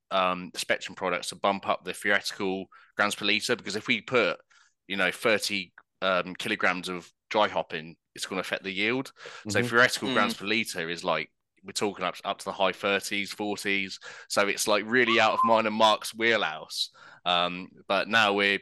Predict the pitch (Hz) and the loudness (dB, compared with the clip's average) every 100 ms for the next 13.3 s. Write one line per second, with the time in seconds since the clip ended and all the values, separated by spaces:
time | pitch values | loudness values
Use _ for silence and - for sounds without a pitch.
0 | - 107 95 101 98 104 104 101 92 90 | -4 -6 0 0 2 2 2 -4 -8 -10
1 | 92 - 78 - 95 90 87 _ - _ | -6 -4 -4 -4 -2 -2 -2 _ -20 _
2 | _ 95 87 85 107 110 101 95 - 101 | _ 0 2 2 6 6 4 -2 -2 0
3 | 92 90 87 - 104 95 87 92 95 101 | 0 -2 -10 -4 -2 0 -2 -2 2 2
4 | 98 80 80 - 90 90 - - _ 101 | 2 2 -2 -2 -2 -2 -6 -20 _ 2
5 | 104 104 107 104 95 95 - 123 120 113 | 4 4 2 2 0 -2 -2 -2 -2 -4
6 | - 113 98 92 90 90 - 92 82 85 | -2 0 2 2 2 -2 -2 -2 0 0
7 | 85 - 87 87 90 101 92 87 87 - | -2 -8 -12 -10 -2 2 2 2 -2 -8
8 | _ _ 98 95 - - 95 85 - 90 | _ _ -8 -8 -8 -4 0 0 -2 -4
9 | 87 82 _ _ 101 90 - 95 85 78 | -4 -4 _ _ -4 -2 -4 -4 -4 -6
10 | 90 - 92 92 95 90 85 - - - | -10 -6 -6 -2 0 -2 -4 -12 -20 -20
11 | _ _ 85 85 85 85 - _ - 90 | _ _ -6 -4 -4 -6 -16 _ -14 -6
12 | 98 98 - 87 - 85 - 87 80 87 | 0 0 0 -6 -2 -2 -2 -4 -4 -4
13 | - 95 | 0 0